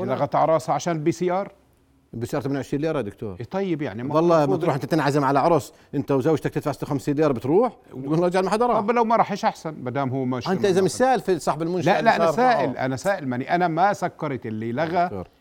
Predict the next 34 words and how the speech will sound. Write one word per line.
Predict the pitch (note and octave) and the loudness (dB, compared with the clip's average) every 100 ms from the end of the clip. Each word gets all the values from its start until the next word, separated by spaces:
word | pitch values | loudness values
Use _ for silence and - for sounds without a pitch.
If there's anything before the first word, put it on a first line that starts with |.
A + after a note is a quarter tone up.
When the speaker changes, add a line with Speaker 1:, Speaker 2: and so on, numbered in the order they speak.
| - | -6
Speaker 2:
الناس | B2+ C3 E3+ D#3 | -2 0 0 0
Speaker 1:
القرار | A#2+ C#3 C3+ | 4 4 4
Speaker 2:
الآخرين. | B2 C#3+ E3 | 2 2 2
Speaker 1:
المنطقي | C#3 B2+ | 2 0
الكل | A#2 C#3 | -2 -2
بيحترمه، | A2+ B2 G2+ A#2 G2+ | -2 -4 -2 -2 -2
الكل | G2+ - C3 | -6 -4 -4
بيطبقه، | G2+ G2+ A#2+ - - A#2 | -4 -6 -6 -6 -8 -6
إحنا | C3+ | -6
شركاء، | A#2+ A#2+ - C3+ G#2+ - - | -6 -8 -4 -2 -2 -4 -10
إحنا | - | -8
مش | C3 C3+ | -8 -6
أعداء | A#2+ B2 C3 G#2 | -8 -4 -2 -2
ولا | C3 C3 | -2 -4
طرفين | B2+ A2+ - B2+ | -4 -8 -6 -4
مضادين. | A2+ G#2 A#2 A2+ B3+ | -6 -6 -6 -4 -4
Speaker 2:
لا، | C4 | -2
لا، | A3+ | -2
مش | G#3+ A3 | -4 -2
Speaker 1:
لما | C#3 D3 | 0 2
Speaker 2:
أع-، | |
Speaker 1:
يكون | F3+ | 2
Speaker 2:
مش | E3 | 4
Speaker 1:
قرار | D3+ E3+ | 6 6
Speaker 2:
أع- | |
Speaker 1:
مدروس، | D#3 D3+ E3 - - _ _ G3 | 4 2 2 0 -6 _ _ -2
أنتم | F3+ - C#3 | -2 -2 -2
من | C#3+ | 0
يوم | F#3+ E3+ - | 0 -2 -2
ما | D3 C#3+ C3 | -2 0 -2
طلعت | - F3 C#3+ | -2 -2 -2
ال-، | C#3 E3 | -6 -6
إجت | D#3 | -4
الجائحة | D3 D#3 E3 D#3+ | -2 0 -2 -2